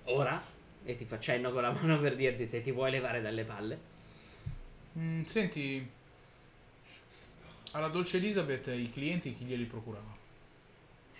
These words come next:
Speaker 1: Che clienti e clienti?
Speaker 2: E dai!
Speaker 1: No, no, no, se fosse stata una di quelle ragazze io non ci sarei andato,
Speaker 2: Ah!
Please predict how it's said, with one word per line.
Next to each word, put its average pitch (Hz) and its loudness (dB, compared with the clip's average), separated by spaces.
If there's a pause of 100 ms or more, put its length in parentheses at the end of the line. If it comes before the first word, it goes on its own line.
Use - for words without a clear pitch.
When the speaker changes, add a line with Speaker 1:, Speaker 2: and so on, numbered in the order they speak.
(260)
Speaker 1:
Che 170 2
clienti 131 2
e 113 -2
clienti? 117 0
Speaker 2:
E 139 -2
dai! 135 2 (580)
Speaker 1:
No, 147 6
no, 113 0
no, 98 -4
se - -4
fosse 151 4
stata 175 6
una 170 8
di 147 4
quelle 135 2
ragazze 135 0
io 123 4
non 110 -2
ci 107 -8
sarei 98 -6
andato, 120 4
Speaker 2:
Ah! 214 12